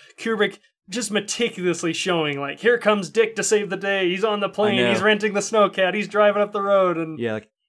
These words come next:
Speaker 2: he'll save the day.
Speaker 1: <laughs>
Speaker 2: Like, thank God
Speaker 1: Bam!
Speaker 2: for him.
Speaker 1: <laughs>
Speaker 2: Yeah.
Speaker 1: It's, it's pretty dang good. Um, so to speak to my personal interpretation of the movie, if I may, because I,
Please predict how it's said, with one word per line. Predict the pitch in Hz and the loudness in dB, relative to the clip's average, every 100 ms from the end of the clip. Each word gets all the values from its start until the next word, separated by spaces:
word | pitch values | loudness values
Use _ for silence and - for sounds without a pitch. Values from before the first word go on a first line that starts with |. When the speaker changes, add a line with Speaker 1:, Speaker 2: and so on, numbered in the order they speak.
| _ | _
Speaker 2:
he'll | 165 196 | 0 0
save | - 127 | 2 0
the | 110 | 0
day. | 107 113 120 | -2 0 0
Speaker 1:
<laughs> | - - | 0 0
Speaker 2:
Like, | 262 | 0
thank | - 170 | 0 2
God | 277 185 165 | 6 6 4
Speaker 1:
Bam! | 175 | 0
Speaker 2:
for | |
him. | 156 127 104 | -2 -2 -2
Speaker 1:
<laughs> | - 294 - 269 - 254 - - - - - - - _ _ _ _ _ _ - - - 175 | -4 -4 -4 -8 -4 -6 -6 -14 -14 -14 -14 -12 -14 _ _ _ _ _ _ -20 -20 -18 -10
Speaker 2:
Yeah. | 196 208 | -8 -8
Speaker 1:
It's, | 196 180 | -10 -8
it's | 208 180 | -8 -8
pretty | - 220 208 | -6 -4 -2
dang | 170 160 147 | -2 -4 -4
good. | 151 147 135 _ _ _ _ _ _ - | -6 -6 -10 _ _ _ _ _ _ -4
Um, | 165 156 143 139 _ | 0 0 -4 -12 _
so | - | -2
to | 220 | -2
speak | 214 294 | 0 -6
to | 208 | -4
my | 175 165 - _ - | -2 -4 -6 _ -8
personal | 170 156 156 | -6 -4 -8
interpretation | 143 147 143 143 139 | -8 -12 -10 -12 -12
of | 143 | -14
the | 139 | -12
movie, | 139 135 131 _ _ | -12 -14 -18 _ _
if | - 147 | -14 -10
I | 143 | -10
may, | 139 139 135 _ _ _ - | -10 -12 -14 _ _ _ -8
because | 185 | -4
I, | 190 | -4